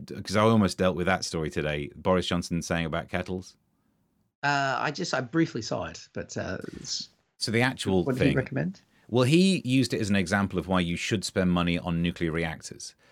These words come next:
Speaker 1: They're expensive now, but, uh,
Speaker 2: Okay.
Speaker 1: there'll be a saving in the long run. And said, "It's
Speaker 2: Yeah.
Speaker 1: like if you've got an old kettle, buy a new one for twenty quid and you'll save ten pounds." Now, that's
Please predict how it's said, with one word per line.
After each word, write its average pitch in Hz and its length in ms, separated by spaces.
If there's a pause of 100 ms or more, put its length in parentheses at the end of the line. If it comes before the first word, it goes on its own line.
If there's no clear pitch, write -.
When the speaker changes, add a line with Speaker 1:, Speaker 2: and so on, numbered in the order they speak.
(140)
Speaker 1:
They're 87 120
expensive - 500
now, 80 160
but, - 160
uh, - 20
Speaker 2:
Okay. 87 180
Speaker 1:
there'll 87 140
be 90 100
a 87 60
saving 87 320
in 87 80
the 95 60
long 123 200
run. - 160 (160)
And 90 140
said, 95 220
"It's 95 180
Speaker 2:
Yeah. 190 60
Speaker 1:
like 160 200 (160)
if - 140
you've 101 60
got 95 120
an 90 60
old 98 220
kettle, 85 320
buy 92 220
a 90 40
new 131 160
one 104 100
for - 80
twenty 95 220
quid 76 320
and - 100
you'll 87 120
save 80 220
ten 76 180
pounds." 73 200 (220)
Now, 160 220 (400)
that's - 340